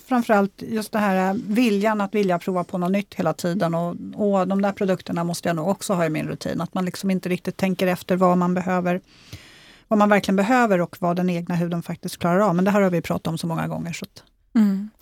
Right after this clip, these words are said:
Speaker 2: Men
Speaker 1: det
Speaker 2: har du personligen haft peridural dermatit?
Speaker 1: Nej, jag satt precis och tänkte på det.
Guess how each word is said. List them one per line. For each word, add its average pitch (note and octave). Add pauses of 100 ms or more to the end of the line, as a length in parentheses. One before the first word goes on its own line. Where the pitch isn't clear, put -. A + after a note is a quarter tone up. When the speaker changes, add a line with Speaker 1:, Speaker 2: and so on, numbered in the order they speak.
(200)
Speaker 2:
Men C#4+
Speaker 1:
det C#4+
Speaker 2:
har D4+
du C4+
personligen D#4
haft -
peridural F#3
dermatit? E3+
Speaker 1:
Nej, C#4+
jag D4
satt -
precis C#4
och A3
tänkte C4+
på C4+
det. G3+